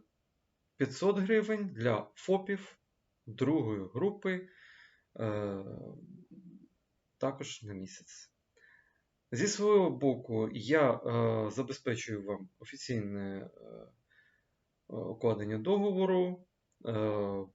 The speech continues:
покриття всіх ризиків, а також, е, я завжди забезпечую, е, прозору бухгалтерію, е, правильне нарахування податків, вчасну їх сплату,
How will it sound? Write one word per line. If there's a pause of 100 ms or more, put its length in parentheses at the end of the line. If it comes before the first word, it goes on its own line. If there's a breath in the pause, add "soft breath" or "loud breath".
покриття
всіх
ризиків, (100)
а (200)
також,
е, (920 loud breath)
я
завжди
забезпечую, (100)
е, (540)
прозору
бухгалтерію,
е, (2000 soft breath)
правильне
нарахування
податків, (240)
вчасну
їх
сплату,